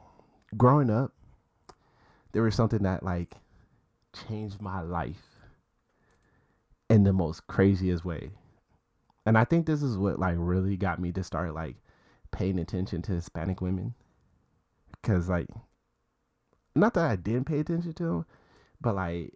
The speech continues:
I really started paying attention to them. It was the,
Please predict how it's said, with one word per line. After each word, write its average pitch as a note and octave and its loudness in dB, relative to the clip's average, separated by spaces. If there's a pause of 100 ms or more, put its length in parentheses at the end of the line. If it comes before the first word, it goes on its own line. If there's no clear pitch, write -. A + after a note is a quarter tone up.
(120)
I G2 -2
really F#2+ -2
started G#2+ -2
paying A2+ 2
attention B2+ -2
to C#3 -8
them. C#3 -6 (2000)
It B2+ 2
was A#2 0
the, G#2+ 0